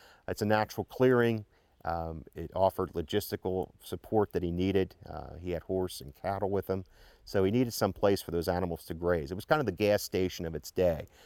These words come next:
Uh, it was only one of two natural clearings on his line of march. And having seen it the year before, he knew it was a good place to get to. Um, he's there on the twenty-seventh, and word comes to him via the Half King and an Indian trader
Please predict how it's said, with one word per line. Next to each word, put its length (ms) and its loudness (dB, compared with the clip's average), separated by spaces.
Uh, 100 0
it 80 -2
was 140 -6
only 200 2
one 180 2
of 160 -4
two 380 0
natural 460 -2
clearings 520 0
on 140 -4
his 120 -6
line 240 0
of 120 -6
march. 440 -6
And 140 0
having 300 2
seen 240 2
it 100 2
the 80 -2
year 200 2
before, 480 0
he 100 -6
knew 160 0
it 60 -2
was 100 -8
a 60 -2
good 180 -2
place 300 -6
to 100 -12
get 300 0
to. 180 -14
Um, 420 2
he's 200 0
there 240 6
on 60 2
the 80 0
twenty-seventh, 840 2
and 220 -2
word 280 2
comes 240 -2
to 100 -6
him 240 0
via 240 2
the 120 -2
Half 340 0
King 360 -2
and 180 -2
an 80 0
Indian 300 2
trader 480 2